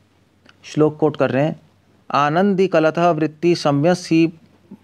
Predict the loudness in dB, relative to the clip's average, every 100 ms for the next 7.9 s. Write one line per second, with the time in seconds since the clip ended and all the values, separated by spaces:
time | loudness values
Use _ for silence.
0 | _ 0 2 0 0 0 0 0 -8 _
1 | _ _ -2 0 0 0 -2 -2 -10 -10
2 | -4 0 2 2 0 -2 -4 -2 -4 -2
3 | 0 2 2 0 0 -2 _ _ _ -4
4 | 0 2 2 0 -2 -2 0 2 0 0
5 | 0 0 -2 -4 -2 -2 -4 -14 -20 -20
6 | _ -20 -6 -4 -4 -4 -4 -4 -4 -6
7 | -6 -8 -6 -6 -6 -6 -6 -8 -10